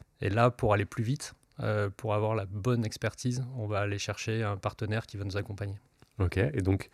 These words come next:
Speaker 2: sur tes sujets que tu vois, euh, côté D S I, sur les choix des partenaires, est-ce que t'as des, t'as des points particuliers, euh, qui sont des, des, des incontournables à vérifier avant de se lancer dans ce genre de relation ? Est-ce que t'as une sorte de cahier des charges mentales ?
Speaker 1: Un aspect pour moi qui est vraiment très important, c'est que le partenaire ait une taille qui soit, euh,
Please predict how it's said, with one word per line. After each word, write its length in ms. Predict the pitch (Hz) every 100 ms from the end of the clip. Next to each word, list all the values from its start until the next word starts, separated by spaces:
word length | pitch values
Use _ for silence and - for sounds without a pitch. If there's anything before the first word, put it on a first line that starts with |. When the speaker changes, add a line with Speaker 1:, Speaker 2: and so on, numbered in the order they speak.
| -
Speaker 2:
sur 160 | 104
tes 100 | -
sujets 240 | 92 - 98
que 60 |
tu 80 | -
vois, 180 | 90 98
euh, 420 | 92 85 82 82 87 - -
côté 260 | 98 -
D 140 | 90 90
S 260 | 85 -
I, 140 | 107 127
sur 120 | -
les 60 | 85
choix 260 | - 98
des 120 | 95
partenaires, 600 | - 85 - 85 90 117
est-ce 140 | 110 -
que 80 | -
t'as 80 |
des, 300 | 85 85 80 -
t'as 80 | -
des 80 | 85
points 200 | - 104
particuliers, 640 | 101 - 98 101 90 104 117
euh, 120 | 90
qui 120 | -
sont 180 | - 98
des, 320 | 92 85 85
des, 240 | 82 82
des 220 | 82 90 98
incontournables 560 | 95 104 - 101 101
à 20 |
vérifier 640 | 90 92 95 92 - 101 107
avant 180 | 90
de 80 | 92
se 100 | -
lancer 280 | 92 87 101
dans 120 | 87
ce 60 | 85
genre 140 | 92 -
de 160 | 113 107
relation ? 580 | 107 95 95 - 101 117
Est-ce 140 | 98
que 60 | -
t'as 100 | 95
une 80 |
sorte 180 | 92 101
de 80 | 98
cahier 220 | 95 104
des 140 | 104 98
charges 260 | - 104
mentales ? 480 | 101 101 110 110 107 - -
Speaker 1:
Un 160 | 113
aspect 300 | 127 131 151
pour 160 | 135 120
moi 160 | 131
qui 140 | 131 107
est 20 |
vraiment 280 | 101 117 123
très 380 | - - 143 131
important, 440 | 123 123 - 135
c'est 120 | 127
que 80 | 117
le 60 | 110
partenaire 440 | 120 - 120 131
ait 60 | 110
une 140 | 107
taille 260 | - 123 123
qui 200 | - 101
soit, 260 | - 113
euh, 260 | 113 104 98